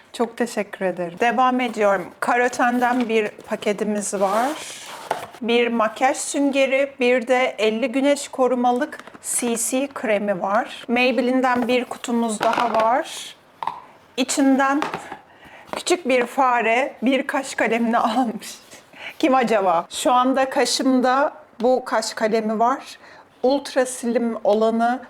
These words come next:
çok çok başarılı. Yani Anastasia Beverly Hills'in ince olanı denginde o kadar başarılı. Onun iki rengi var. Şu anda kaşımda olan kaş rimeli var.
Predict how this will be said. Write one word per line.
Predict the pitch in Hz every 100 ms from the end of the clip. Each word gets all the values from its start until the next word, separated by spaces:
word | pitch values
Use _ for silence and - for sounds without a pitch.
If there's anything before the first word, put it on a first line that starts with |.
| - -
çok | 269 262 -
çok | 214 -
başarılı. | 196 190 214 196 185 202 294 - - -
Yani | 208 208 220
Anastasia | 233 233 233 - 240 - 240
Beverly | 233 226 226 226 240
Hills'in | 220 240 -
ince | 233 226 208 240
olanı | 226 226 226 233 220 185
denginde | 214 220 220 214 214 -
o | 214
kadar | 262 214 196 175
başarılı. | 196 190 196 185 185 240 349
Onun | 247 277 277
iki | 277 320
rengi | 285 277 269 269
var. | 262 269 320 -
Şu | - 302
anda | 247 277 285
kaşımda | 277 269 269 269 269
olan | 254 247 220 202
kaş | 254 262 - 330
rimeli | 277 277 269 254
var. | 277 311